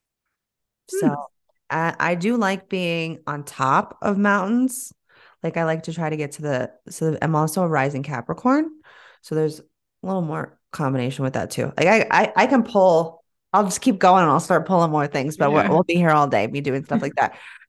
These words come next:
Speaker 2: But yeah, I do, I really do like height. Um, but I do need to feel safety 'cause I have a defined spleen. <laughs>
Speaker 1: Right, right.
Speaker 2: I am, I am also terrified of heights. Like, I
Speaker 1: Yeah.
Speaker 2: love them and I'm terrified them,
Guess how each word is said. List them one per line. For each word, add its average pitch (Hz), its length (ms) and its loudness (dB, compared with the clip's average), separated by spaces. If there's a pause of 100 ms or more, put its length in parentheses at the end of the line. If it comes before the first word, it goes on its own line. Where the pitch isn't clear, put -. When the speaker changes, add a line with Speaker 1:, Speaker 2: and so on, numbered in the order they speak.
(280)
Speaker 2:
But 175 180 0
yeah, 170 140 2
I 160 80 0
do, 180 360 -4
I 160 60 -4
really 170 380 -4
do 170 240 -8
like 123 340 -4 (100)
height. 160 540 -10 (600)
Um, 160 720 4 (360)
but 175 100 4
I 151 100 2
do 165 380 -4
need 165 200 -4
to 160 80 -4
feel 139 240 -6
safety - 600 -8
'cause - 180 -8
I 160 80 8
have 190 240 6
a - 20 2
defined 160 420 -4
spleen. - 320 -4
<laughs> 311 540 -6
Speaker 1:
Right, 339 460 2
right. 247 520 -4 (600)
Speaker 2:
I 180 140 2
am, 170 220 -4 (200)
I 156 80 4
am 185 340 4
also 175 380 0
terrified 156 580 -6
of 117 100 -10
heights. - 460 -12 (220)
Like, 156 160 6
I 165 100 8
Speaker 1:
Yeah. 175 80 4 (180)
Speaker 2:
love 196 140 0
them 233 320 4
and 175 140 2
I'm 156 120 2
terrified 156 540 2
them, 139 300 -4